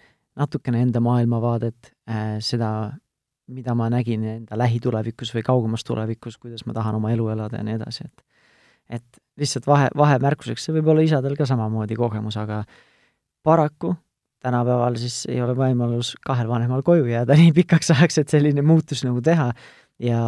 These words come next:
ei ole vist, ei ole väga palju võimalust, äh, perel ka, et nüüd aastaks ajaks töölt ennast ära võtta,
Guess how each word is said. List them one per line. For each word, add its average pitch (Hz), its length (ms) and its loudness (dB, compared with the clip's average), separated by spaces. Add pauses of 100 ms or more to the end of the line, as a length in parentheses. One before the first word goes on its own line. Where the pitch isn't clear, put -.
(1120)
ei 131 160 2
ole 123 260 2
vist, - 320 -8 (400)
ei 120 140 -4
ole 120 120 0
väga 120 220 -2
palju 120 240 -2
võimalust, 120 640 -4
äh, 110 160 -4
perel 117 260 -4
ka, 117 200 -4
et 113 120 -12
nüüd 107 220 -12
aastaks - 380 -10
ajaks 120 200 -8
töölt 113 240 -4
ennast - 240 -12
ära - 120 -8
võtta, - 280 -18